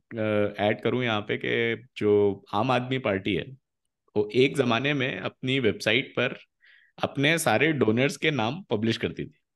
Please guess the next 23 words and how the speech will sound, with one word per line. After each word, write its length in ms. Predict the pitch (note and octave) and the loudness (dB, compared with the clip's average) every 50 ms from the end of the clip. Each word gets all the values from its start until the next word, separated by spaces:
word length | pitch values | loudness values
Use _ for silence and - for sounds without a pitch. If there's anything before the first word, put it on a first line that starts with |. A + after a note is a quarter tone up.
| - | -8
मतलब 220 | - F2 - A2+ A2+ | -8 -4 -2 -2 -2
हमें 300 | A2+ G#2 A2 A#2 A#2+ - | -2 -2 -2 -4 -4 -4
किन 200 | - A#2+ A#2 A2+ | -4 -4 -2 -2
किन 120 | A2+ A2+ | -2 -2
ने 260 | A#2 A#2+ A#2+ A#2+ A#2+ A#2 A#2 _ _ | -2 0 0 0 -2 -4 -6 _ _
चंदा, 440 | - G2 F#2 F#2+ G#2 A2+ A#2 A2+ G#2 | -6 -4 -2 0 2 2 2 0 -2
चंदा 460 | F#2+ - - F#2+ F#2 G2 G#2+ A2+ A2+ | -4 -4 -2 -2 -2 0 0 0 0
हमें 360 | G#2 G2+ G#2+ G#2+ G#2+ G2 F2+ F#2 | 0 0 -2 -4 -6 -8 -8 -4
दिया 220 | F#2+ F#2 A2+ A#2+ | -2 0 2 2
है, 200 | A2 F2 F#2 G#2 | 2 2 0 -2
कौन 220 | G#2 G2+ G2 G2 | -2 -4 -4 -4
कौन 180 | G2 G#2 G#2+ G#2 | -2 -2 -2 -2
लोग 260 | F#2+ F#2 G2 G#2+ G#2+ | 0 0 0 0 0
हैं 60 | G2+ | -2
वो, 260 | E2+ E2 G2+ E3 G#3 _ _ _ - - - - _ _ _ _ _ | -4 -6 -8 -8 -10 _ _ _ -20 -20 -20 -20 _ _ _ _ _
उनकी 320 | - C3+ C#3+ D#3+ D4+ D4 A3+ | -2 0 0 2 2 2 4
सारी 240 | - E3 C#3+ D#3+ | 4 6 6 6
इन्फॉर्मेशन 540 | G3 F#3 D3+ C3 - D3+ D#3 D3+ B2+ C3 D#3 | 6 4 4 2 0 0 2 0 0 0 0
उनकी 300 | F#3+ F#3 C#3+ A#2+ A2+ D3 | -2 -2 -4 -2 -2 0
वेबसाइट 380 | D3+ C3+ - - G#2 G#2 G#2 - | 0 0 0 2 0 -2 0 0
पर 100 | - - | -2 -2
होती 200 | F#2+ - - | -2 -2 -6
थी। 40 | - | -10